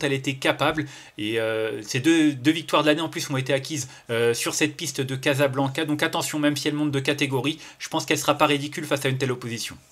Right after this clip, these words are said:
Et enfin, en cas de non partant, j'ai retenu le treize, euh, Bacharia Fall, qui est en fort. Il vient,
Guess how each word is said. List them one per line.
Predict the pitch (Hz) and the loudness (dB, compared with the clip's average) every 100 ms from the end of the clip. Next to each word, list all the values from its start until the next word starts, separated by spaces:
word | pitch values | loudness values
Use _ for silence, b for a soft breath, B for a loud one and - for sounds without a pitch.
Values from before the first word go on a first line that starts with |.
| B B B B - | B B B B -2
Et | |
enfin, | 123 131 160 | 0 2 2
en | |
cas | 156 147 | 2 0
de | |
non | 156 | 2
partant, | 151 135 - | 2 2 0
j'ai | 151 | -2
retenu | 156 147 | -2 0
le | 147 | 0
treize, | 147 175 135 B B - | 0 -2 -2 B B -2
euh, | 120 113 | 0 2
Bacharia | 143 139 156 165 156 | 4 4 4 2 2
Fall, | 139 160 | 4 2
qui | - | 2
est | 165 | -4
en | 147 | -2
fort. | - 143 147 | 2 2 4
Il | |
vient, | 139 151 | 4 4